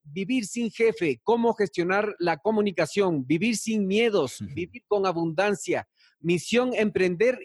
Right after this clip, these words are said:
Speaker 1: y el día de hoy viene a hablar de su nuevo libro, Libertad Financiera, los cinco pasos para que el dinero deje de ser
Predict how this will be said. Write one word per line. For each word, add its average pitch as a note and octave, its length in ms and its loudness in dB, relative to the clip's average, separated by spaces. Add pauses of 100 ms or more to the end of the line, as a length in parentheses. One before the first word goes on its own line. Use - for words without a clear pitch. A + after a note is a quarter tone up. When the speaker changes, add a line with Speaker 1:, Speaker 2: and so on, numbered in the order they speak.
Speaker 1:
y G#3 180 -2
el G#3 180 -2
día D4 260 -2
de G3+ 120 -2
hoy A3+ 240 -4 (440)
viene B3 220 2
a A#3+ 60 4
hablar A#3 380 2
de G3+ 180 2
su G3 180 -2
nuevo A3+ 260 4
libro, A3+ 460 0
Libertad G3 580 -2
Financiera, G3 600 0
los D#3+ 240 -2
cinco C#4+ 380 -2
pasos G#3+ 360 0
para F3+ 280 0
que F3 120 -2
el E3 140 -2
dinero F3+ 480 0
deje A#3+ 520 -2
de F#3 140 -2
ser G3+ 280 0